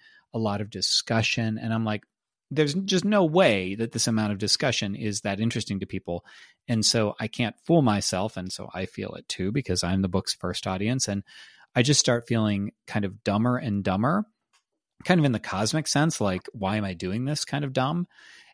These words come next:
And, uh, it just seems like the story's kind of going off its rails, but I don't really know what to do with it. And, and, and then at the same time, here's this stubbornness where I say, "Well,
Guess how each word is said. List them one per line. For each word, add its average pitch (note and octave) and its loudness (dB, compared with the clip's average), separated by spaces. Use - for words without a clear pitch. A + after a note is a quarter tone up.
And, A2 2
uh, G2 -2
it C3 2
just B2 0
seems G#2+ 0
like G#2+ 0
the B2 2
story's A2 0
kind A2+ 2
of G#2+ 2
going G#2+ 4
off G#2 0
its - -6
rails, E3+ 6
but A2 -2
I G#2 -2
don't G#2+ -2
really G#2 -2
know F#2+ -2
what G2 -4
to C3 -18
do C3 4
with C#3+ 6
it. C3+ 4
And, G2 0
and, A2 -6
and A#2 4
then A#2 6
at G#2+ 0
the - -2
same G#2+ 0
time, C3 0
here's G2+ -2
this G2 -2
stubbornness G#2+ 4
where F#2 -2
I F#2+ -4
say, F#2 -2
"Well, A2 0